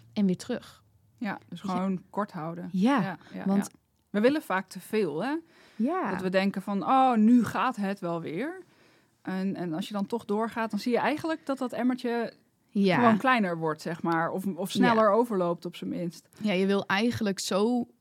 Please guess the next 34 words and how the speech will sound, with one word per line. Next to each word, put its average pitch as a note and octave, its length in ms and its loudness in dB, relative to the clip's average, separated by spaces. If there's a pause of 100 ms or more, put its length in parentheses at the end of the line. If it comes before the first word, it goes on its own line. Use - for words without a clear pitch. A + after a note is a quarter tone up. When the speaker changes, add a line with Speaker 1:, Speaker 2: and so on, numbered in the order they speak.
(180)
Speaker 2:
Ja. G3 180 -4
Speaker 1:
zoveel G3+ 440 4
remmen A#3 680 0
dat F#3 240 0
je F3+ 420 -2
paard G3+ 320 0
zoiets F3+ 280 -2
heeft F3+ 220 2
van, F3 100 -2
"Nou, F#3 400 4
eh, G3 180 2 (100)
pff, - 280 -14 (800)
Speaker 2:
Ja. F#3+ 160 -4
Speaker 1:
kom B3+ 100 6
maar B3 80 8
door, E3+ 280 6
weet E3+ 220 0
je. A#3+ 80 2 (160)
Ik A3 120 -6
kan G#3 160 2
wel F3 80 2
Speaker 2:
Gaan G#3 100 6
we G#3+ 60 6
Speaker 1:
weer." G#3+ 80 6 (100)
Speaker 2:
nog - 0 -
wel G#3+ 220 4
doen, G3 140 4
of G#3+ 80 -2
hoe G#3+ 100 0
zit G3+ 160 2
dat? - 280 -8
Speaker 1:
Ja, G#3+ 60 8
Speaker 2:
<laughs> - 20 -
Heel G#3+ 120 6